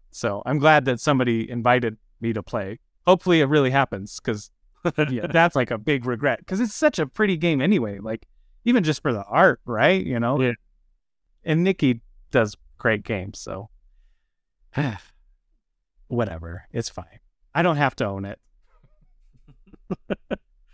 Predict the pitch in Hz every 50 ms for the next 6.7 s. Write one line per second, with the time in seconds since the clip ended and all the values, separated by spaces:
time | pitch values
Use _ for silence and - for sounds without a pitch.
0 | _ _ _ _ _ _ _ _ _ _ _ _ - - 208 208 180 - - -
1 | 170 165 160 143 127 117 110 110 110 - 120 117 131 143 151 - - 160 156 143
2 | 139 139 131 123 120 113 - 120 110 104 98 - - 113 - - 127 127 120 123
3 | 120 117 113 113 110 110 110 - _ _ - - _ _ _ _ _ - 139 127
4 | 120 117 113 117 - _ - _ - - 123 120 - 135 127 127 123 117 117 135
5 | 127 120 117 110 123 120 117 117 113 110 - 117 113 113 113 110 110 110 - -
6 | 120 123 123 113 110 117 117 110 110 107 110 113 120